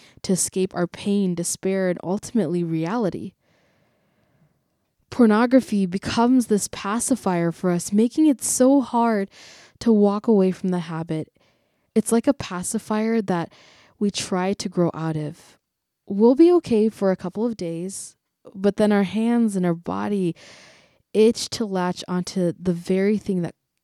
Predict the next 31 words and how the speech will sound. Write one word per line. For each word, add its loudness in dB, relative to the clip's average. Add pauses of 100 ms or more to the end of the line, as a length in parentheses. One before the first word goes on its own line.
(200)
comforted -8
us. -14 (880)
But 2
there 8
is 2
still 4
hope, -2 (140)
even 0
for -6
addicts -4 (100)
struggling -2
with 0
addiction. -6 (800)
There 8
is 6
still 6
hope 2
for 0
Christians 2
who 6
wrestle 4
with 4 (520)
any 4
ongoing 0
sin. -6 (920)
We 4
can 4
be 8
addicted 0
to -6
sin -2